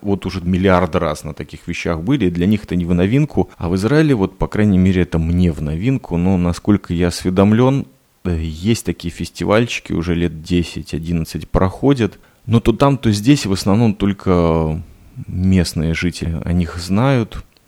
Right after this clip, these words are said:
Мне бы вот хотелось в таких вот местах побывать побольше. Кстати, вспоминаю я, <laughs> что какой-то насыщенный июнь был у радио семьдесят процентов. Э, вспоминается, что был замечательный фестиваль Midburn.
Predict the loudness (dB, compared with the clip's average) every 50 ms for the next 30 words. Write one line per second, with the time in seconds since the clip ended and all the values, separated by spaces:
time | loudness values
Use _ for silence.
0 | -10 -6 -4 -2 -2 -2 -2 -4 -6 -8 -6 -6 -6 -6 -4 -4 -4 -4 -4 -6
1 | -10 -16 -14 -14 -14 -12 -12 -12 -12 -10 -10 -12 -8 -6 -6 -4 -4 -6 -6 -6
2 | -6 -6 -6 -8 -12 -10 -6 -2 -2 0 -2 -2 -2 -2 -2 0 2 2 2 2
3 | 2 0 0 0 0 0 0 -4 _ _ _ _ -20 -20 _ -12 -12 -12 -2 2
4 | 2 2 4 2 -2 -4 -4 -6 -4 -2 0 0 2 2 2 2 2 2 2 0
5 | 0 0 -2 -4 -4 -6 -6 -6 -2 -2 -2 -2 -2 -10 -18 -18 -16 -16 -6 -4
6 | -4 -2 0 0 0 0 -2 -2 -4 -4 -4 -4 -2 -2 2 2 4 2 2 2
7 | 4 2 2 4 2 2 4 4 4 4 2 0 -4 -4 -4 -4 -4 -4 -4 -6
8 | -12 -14 -6 -4 -4 -4 -2 -2 -4 -4 -4 -8 -12 -14 -12 -10 -8 -8 -6 -8
9 | -8 -8 -2 0 2 4 4 4 2 0 -4 -6 -4 -6 -4 -2 0 2 4 4
10 | 4 4 2 2 0 -2 -2 -2 -6 -6 -6 -8 -8 -8 -10 -6 -4 -2 0 2
11 | 2 2 2 2 0 -2 -4 -4 2 6 6 6 6 4 2 -4 -6 -8